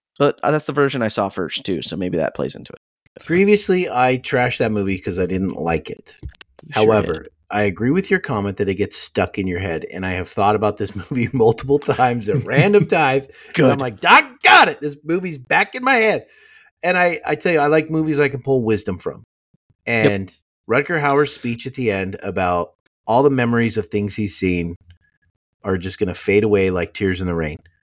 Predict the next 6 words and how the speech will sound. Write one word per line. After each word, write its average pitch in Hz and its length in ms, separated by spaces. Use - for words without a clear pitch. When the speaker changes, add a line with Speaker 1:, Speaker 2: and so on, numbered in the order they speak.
Speaker 1:
Mm-hmm. 104 160
Speaker 2:
is 104 220
a 98 80
profound, 90 1300
absolutely 131 680
profound 98 720